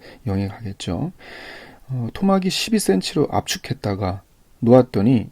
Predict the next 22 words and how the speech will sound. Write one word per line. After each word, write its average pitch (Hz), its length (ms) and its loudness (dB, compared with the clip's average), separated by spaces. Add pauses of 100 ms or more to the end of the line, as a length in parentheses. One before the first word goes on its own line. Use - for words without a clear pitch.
책상 165 420 -2
위에서 110 260 2
칠십오 202 460 0
센티미터 - 760 -2
미끄러진 110 580 0
후에 123 320 -2 (240)
멈추었다라는 85 960 -4
거예요. 82 260 -10 (800)
그죠? 165 260 -8 (680)
어, 98 560 -6
용수철 120 420 2
상수는, 131 500 0 (1600)
음, 104 320 -4
백칠십 - 460 -4
리터 117 280 -6
퍼 - 100 -6
미터일 101 400 -6 (120)
때, 101 360 -2 (640)
이때 - 260 0
운동 135 340 4
마찰 123 300 -2
계수는 123 520 -2